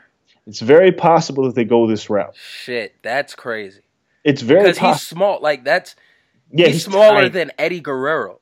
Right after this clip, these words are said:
Speaker 2: and people were like, "Oh, that's kinda unbelievable." I
Speaker 1: It's
Speaker 2: remember people b-, having a real problem that Eddie Guerrero beat Brock Lesnar with a frog splash.
Speaker 1: Yeah, well, it's wrestling.
Speaker 2: 'Cause they're
Speaker 1: I
Speaker 2: like,
Speaker 1: mean,
Speaker 2: "It's unbelievable."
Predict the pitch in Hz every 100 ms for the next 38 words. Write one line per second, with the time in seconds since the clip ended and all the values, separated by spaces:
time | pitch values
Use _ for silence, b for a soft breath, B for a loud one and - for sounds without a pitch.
0 | - 143 156 208 180 165 151 120 - 147
1 | 123 113 131 123 - - - 147 139 131
2 | 127 90 135 _ b b b b b b
3 | - 220 311 262 202 - 214 180 190 170
4 | - 131 170 - 185 165 156 127 127 160
5 | 160 165 156 160 175 180 190 _ _ _
6 | _ 139 - 156 156 143 143 147 143 123
7 | 135 135 117 135 139 143 139 147 120 107
8 | 123 110 98 _ 85 - _ _ _ _
9 | _ _ _ _ _ _ _ _ 285 262
10 | 196 202 196 - 175 - 170 196 180 190
11 | - 180 190 165 156 113 98 -